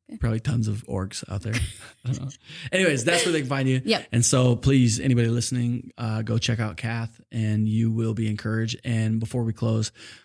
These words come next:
Speaker 2: um, Kaylee and I, my wife and I, we love you and we think the
Speaker 1: Love
Speaker 2: world of
Speaker 1: you
Speaker 2: you.
Speaker 1: guys.
Speaker 2: And, um,
Speaker 1: And Adley.
Speaker 2: and knowing your story and all that you've been through and who you are now, um, I, we, we just are so encouraged and inspired by you. And,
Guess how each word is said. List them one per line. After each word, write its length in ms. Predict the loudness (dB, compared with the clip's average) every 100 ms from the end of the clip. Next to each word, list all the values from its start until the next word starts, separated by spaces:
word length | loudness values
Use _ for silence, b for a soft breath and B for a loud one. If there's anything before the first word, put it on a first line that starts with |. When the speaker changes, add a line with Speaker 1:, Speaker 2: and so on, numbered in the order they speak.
| B _
Speaker 2:
um, 400 | -4 -2 -2 -6 -2
Kaylee 300 | 2 4 4
and 80 | 2
I, 120 | 0
my 100 | 0
wife 240 | 0 0
and 80 | 0
I, 160 | 0 2
we 320 | 2 0 -2 -2
love 300 | 0 2 0
you 220 | -2 -4 -8 -2
and 100 | -2
we 100 | 0
think 180 | -2
the 60 | -2
Speaker 1:
Love 80 | -2
Speaker 2:
world 180 | 0 0
of 60 |
Speaker 1:
you 80 | 0
Speaker 2:
you. 40 |
Speaker 1:
guys. 460 | 0 0 -2 -6 -12 B B
Speaker 2:
And, 420 | 0 2 4 2 0
um, 340 | -2 0 0 -2
Speaker 1:
And 140 | -4
Adley. 360 | -8 -10 -12 -14 _
Speaker 2:
and 380 | 2 2 2 2
knowing 240 | 4 4 4
your 100 | 4
story 540 | 2 0 2 0 0
and 420 | -2 0 0 0 -4 -6
all 180 | -4
that 120 | -2 -2
you've 100 | 0
been 140 | 0
through 380 | 0 0 2 0 -2
and 260 | 0 0
who 120 | 2
you 220 | 2 2 2
are 120 | 2
now, 420 | 2 2 0 -2 B B B _
um, 500 | -2 0 0 -2 -6 _ _
I, 160 | -4 -2
we, 260 | 2 0 0
we 220 | 0 0
just 260 | 0 -2 -4
are 60 | -4
so 220 | 0 2
encouraged 420 | 2 0 -2 0
and 80 | 0
inspired 480 | -2 -4 -4 -2 -2
by 120 | -2
you. 280 | 0 0 0 0
And, 440 | -2 0 0 -4